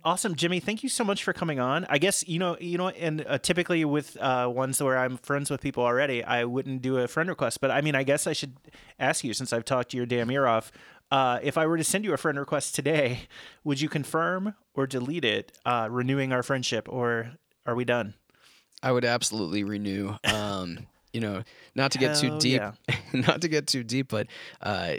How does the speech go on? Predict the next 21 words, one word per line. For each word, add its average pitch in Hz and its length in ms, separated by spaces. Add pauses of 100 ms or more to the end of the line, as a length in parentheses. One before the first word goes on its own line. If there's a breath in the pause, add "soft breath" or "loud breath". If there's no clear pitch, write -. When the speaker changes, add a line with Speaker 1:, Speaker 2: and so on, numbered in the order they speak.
(120)
Speaker 2:
you 120 180
will 131 140
be 123 140
a 110 60
friend 104 300
for 92 140
life. - 520
And, - 480
uh, - 300 (560)
I 113 80
think 104 240
about, 90 440 (500 soft breath)
you 98 80
know, 95 100
I'm 95 180
forty, 104 600 (180)
you're 104 260 (140)
what, - 220
forty-one? 101 560
Speaker 1:
Forty-one, 120 560
yeah. 120 240